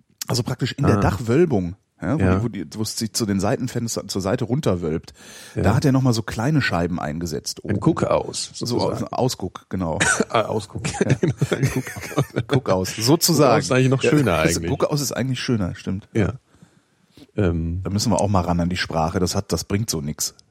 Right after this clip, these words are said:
Speaker 1: Also Sprache
Speaker 2: Das stimmt,
Speaker 1: bringt so
Speaker 2: ja, muss
Speaker 1: nix.
Speaker 2: man auch mal ein bisschen was machen. Naja, auf jeden Fall kann man, äh, stelle ich mir das halt vor, so als so ein, äh, äh,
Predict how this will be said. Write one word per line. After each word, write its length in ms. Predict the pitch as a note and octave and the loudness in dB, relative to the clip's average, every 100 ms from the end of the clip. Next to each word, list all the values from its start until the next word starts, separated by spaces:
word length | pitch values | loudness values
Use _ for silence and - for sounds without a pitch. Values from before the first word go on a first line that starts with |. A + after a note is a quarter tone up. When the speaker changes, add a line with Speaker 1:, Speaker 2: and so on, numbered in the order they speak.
| _ - | _ -20
Speaker 1:
Also 120 | - | -16
Sprache 420 | - - F2+ G#2 | -10 -2 2 2
Speaker 2:
Das 100 | G#2+ | 2
stimmt, 120 | G2+ | 2
Speaker 1:
bringt 140 | G#2 E2+ | 0 0
so 80 | F#2 | -2
Speaker 2:
ja, 60 | |
muss 60 | F2 E2 | -2 -2
Speaker 1:
nix. 20 | |
Speaker 2:
man 60 | F2 | -2
auch 40 | E2 | -2
mal 60 | |
ein 40 | D#2+ | -2
bisschen 160 | D#2+ | -2
was 100 | E2 | -4
machen. 280 | F2 F2 E2+ - - - | -2 -2 -4 -8 -16 -2
Naja, 240 | G#2 A2 | 2 2
auf 80 | G2+ | 2
jeden 140 | A#2 A#2+ | 2 2
Fall 160 | G#2+ | 0
kann 160 | G2+ A2 | 2 0
man, 240 | G2+ G2 | 0 0
äh, 240 | G2 G2 F#2+ | -2 -2 0
stelle 220 | G#2 G#2+ | 0 2
ich 80 | G#2+ | 0
mir 80 | |
das 160 | G2+ F#2+ | -2 0
halt 140 | F2+ | 0
vor, 300 | - F#2+ G#2 G2+ | 0 2 2 2
so 180 | G2 | 2
als 160 | F#2+ - | 0 0
so 80 | F#2 | 0
ein, 540 | F2+ E2+ E2+ - - - | 0 0 -2 -4 -4 -4
äh, 80 | |
äh, 760 | G2+ - - - - - - - | -6 -6 -8 -8 -10 -12 -10 -8